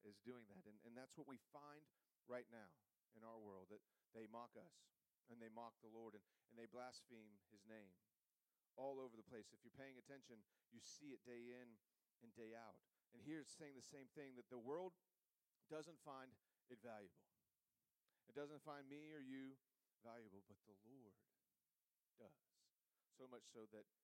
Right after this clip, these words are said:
he paid the ultimate price by sending his one and only son for you and for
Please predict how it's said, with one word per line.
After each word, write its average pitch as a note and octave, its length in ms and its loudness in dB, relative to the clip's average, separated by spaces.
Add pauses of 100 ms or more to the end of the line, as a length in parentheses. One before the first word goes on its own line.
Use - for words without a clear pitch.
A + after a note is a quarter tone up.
(1400)
he - 80 -12
paid B2+ 160 2
the G#2+ 160 0
ultimate G#2 320 -6 (100)
price A2 300 -4
by F#2+ 160 -8
sending G#2 480 -8
his F#2+ 240 -16
one G#2+ 240 -8
and G#2+ 240 -14
only G2 160 -8 (160)
son G2 160 -12 (800)
for F#2 100 -8
you F2 160 -6
and F2 160 -12
for - 80 -20